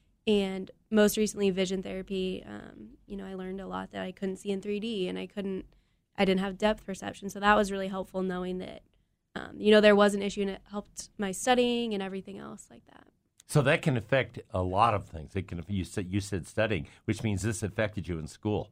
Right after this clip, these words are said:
Speaker 1: Yes, it definitely did. I went from being an honors and A P student to being enrolled in special education. And,
Speaker 2: Wow.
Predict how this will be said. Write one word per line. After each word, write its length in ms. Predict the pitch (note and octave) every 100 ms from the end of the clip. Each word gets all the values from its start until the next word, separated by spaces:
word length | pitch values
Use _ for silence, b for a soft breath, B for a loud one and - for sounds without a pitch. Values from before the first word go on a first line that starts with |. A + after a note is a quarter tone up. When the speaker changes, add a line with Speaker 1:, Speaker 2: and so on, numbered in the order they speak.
| -
Speaker 1:
Yes, 460 | G#3 G#3 - - C4
it 220 | A3 G#3
definitely 340 | G#3+ G3+ G3+
did. 80 | G3
I 80 | G3+
went 160 | G#3 -
from 140 | G#3
being 180 | G3+ G3+
an 80 | G3+
honors 380 | G3 G3 G3
and 100 | G3+
A 100 | G3
P 160 | G3 G3+
student 400 | - G3+ G3 G3
to 100 | G#3
being 180 | G3 G3
enrolled 320 | F#3+ F#3+ F#3+
in 100 | G3
special 300 | F#3 G3 G3
education. 680 | G3 F#3+ F#3+ F#3+ - G3 G3
And, 60 | G3
Speaker 2:
Wow. 320 | F#3+ A#2